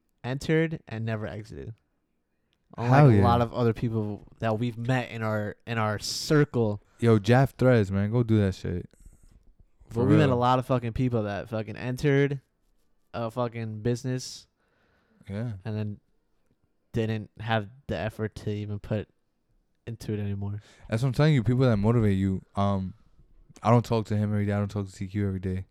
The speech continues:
Speaker 2: I barely talk to Nick every day too. But it's just like, I, obviously you're right in front of me, it's you guys. But, um, just you learn so much from those dudes, bro. Like, just being around them, and, like, I'm blessed enough to even be able to.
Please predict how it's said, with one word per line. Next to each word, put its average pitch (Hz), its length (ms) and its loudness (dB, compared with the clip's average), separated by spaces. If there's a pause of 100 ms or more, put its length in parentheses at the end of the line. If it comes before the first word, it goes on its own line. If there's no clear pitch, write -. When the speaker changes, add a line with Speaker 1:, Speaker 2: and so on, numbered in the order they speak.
(120)
Speaker 2:
I 98 40 -10
barely 127 260 0
talk 98 200 -4
to - 80 -6
Nick 107 240 -2 (180)
every 98 220 -2
day 95 180 -2
too. 113 240 -4
But 101 120 0
it's 95 120 0
just 92 140 -6
like, 90 220 -4 (1120)
I, 104 80 2
obviously 95 500 0
you're 95 100 0
right 92 100 2
in 90 80 -2
front 92 180 -2
of 92 60 -2
me, 90 80 -2
it's 90 120 -8
you 90 80 -6
guys. 87 260 -6
But, 87 200 -6 (580)
um, 95 400 2 (1400)
just 117 180 -6 (1200)
you 131 200 2
learn 175 200 4
so 127 200 -2
much 123 220 -2
from 95 220 -4
those 92 160 -4
dudes, 90 240 -4
bro. 92 240 -4
Like, 90 160 -4
just 98 140 -6
being 135 160 -2
around 101 300 2
them, 92 180 -2
and, 90 80 -4
like, 90 240 -6
I'm 101 180 -4
blessed 98 280 -4
enough 95 240 -6
to 92 340 -6
even 95 380 -6
be 92 120 -6
able 92 140 -6
to. 92 180 -6